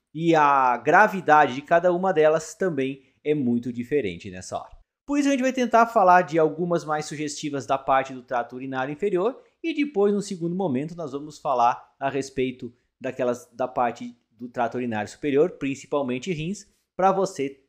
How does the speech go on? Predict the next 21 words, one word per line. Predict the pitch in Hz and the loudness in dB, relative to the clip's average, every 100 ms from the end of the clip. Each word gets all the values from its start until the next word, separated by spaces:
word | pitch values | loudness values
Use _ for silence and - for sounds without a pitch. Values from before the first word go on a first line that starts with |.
| _ | _
entender | 147 151 143 120 | -10 -6 -4 -2
melhor | 117 110 95 95 - _ _ 101 | 0 0 0 -2 -8 _ _ -14
essa | 98 104 | -12 -12
diferença. | 95 - 113 - - _ _ | -14 -8 -8 -8 -20 _ _
Então, | - 339 330 - _ | -2 -2 -2 -10 _
aqueles | - 262 - 302 294 | -6 -4 0 0 0
sintomas | - 214 - 156 107 - | -2 -4 -2 -2 -2 -8
que | - - 180 104 - _ | -14 -8 -6 -6 -12 _
geralmente | 123 214 247 196 151 139 123 - 107 - | -4 2 4 4 2 -2 -4 -8 -10 -12
são | - 190 165 | -4 -2 0
mais | 143 123 | -2 -6
comuns | - 104 135 208 151 - | -8 -6 -2 -2 -2 0
são | 247 302 | 2 2
aqueles | 285 - 180 202 | 0 -2 -2 -2
relacionados | 202 208 208 208 143 151 170 | -4 -4 -4 -4 -2 -2 -2
à | 190 | -2
parte | 165 139 143 190 | 2 2 2 -6
do | 196 | -12
trato | 214 143 139 175 | -6 0 0 0
urinário | 185 165 147 175 | -6 -4 -4 -4
inferior, | 226 202 175 214 | -4 -2 -2 -4